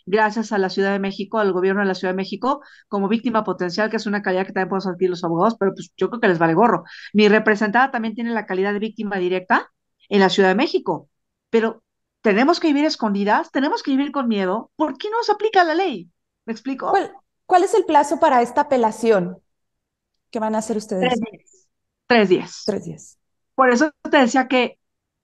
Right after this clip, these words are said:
Speaker 1: me acaban, ah, después de una entrevista, hace un par de horas, menos, me acaban de notificar, eh, un escrito y, eh, fue, ah, no, perdón, perdón, un escrito,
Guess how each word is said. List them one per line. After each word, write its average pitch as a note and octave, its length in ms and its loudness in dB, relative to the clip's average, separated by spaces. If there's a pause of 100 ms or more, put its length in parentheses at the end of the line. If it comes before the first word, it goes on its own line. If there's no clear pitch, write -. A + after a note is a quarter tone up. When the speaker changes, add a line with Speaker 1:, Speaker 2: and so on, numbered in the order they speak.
Speaker 1:
me G#3 160 4
acaban, A#3 460 2
ah, G#3 160 -2
después A3 260 -4
de C4+ 60 -4
una D4 80 0
entrevista, C4 640 -2
hace G#3 240 -4
un A#3+ 100 -8
par A3+ 160 -2
de A3+ 80 0
horas, D4 420 2
menos, A#3 600 -6 (240)
me G#3+ 100 0
acaban G#3+ 260 -2
de B3 60 -4
notificar, A#3 600 -2 (1120)
eh, G3 280 0
un G#3+ 160 -2
escrito B3 440 -2 (580)
y, D#4+ 240 2 (600)
eh, G#3+ 520 0 (100)
fue, C#4 220 -2
ah, C4 140 2
no, D4+ 180 -6
perdón, A#3 380 0 (320)
perdón, A3+ 340 -2
un C4 140 -6
escrito, C#4 560 -6